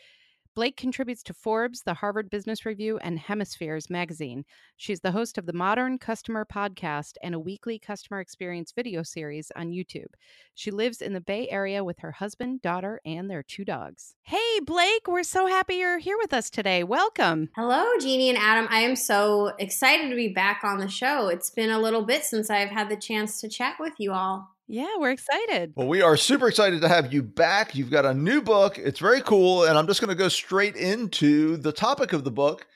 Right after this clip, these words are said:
Speaker 3: and ask you, who is the customer of the future and how do I make sure they know how to find me? <laughs>
Speaker 2: <laughs> Well, the customer of the future, she's already here.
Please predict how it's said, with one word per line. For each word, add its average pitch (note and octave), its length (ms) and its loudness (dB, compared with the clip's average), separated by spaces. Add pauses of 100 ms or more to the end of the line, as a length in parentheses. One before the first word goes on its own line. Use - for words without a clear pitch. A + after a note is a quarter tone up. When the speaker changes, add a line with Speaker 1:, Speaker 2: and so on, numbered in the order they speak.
(120)
Speaker 3:
and D3+ 140 -2
ask G3+ 380 2
you, D#3 280 4 (120)
who D4+ 320 2
is G3 160 2
the G3 80 2
customer D#3+ 340 0
of C#3+ 80 2
the C3+ 80 -2
future D#3 540 0 (260)
and D3+ 160 4
how A#3 240 4
do G#3+ 160 4
I F#3+ 80 6
make F3 160 2
sure E3 240 2
they D3 160 6
know C#3 220 6
how C3+ 120 6
to A#2+ 60 2
find A#2 340 2
me? F#2+ 280 -4
<laughs> G3+ 80 -2 (160)
Speaker 2:
<laughs> C#4 1400 4 (100)
Well, A#3 300 4
the C4 80 -2
customer E4+ 460 2
of E4+ 80 -2
the F#4 180 2
future, A#3+ 760 2
she's D#4 280 2
already A#3+ 380 6
here. A3 480 2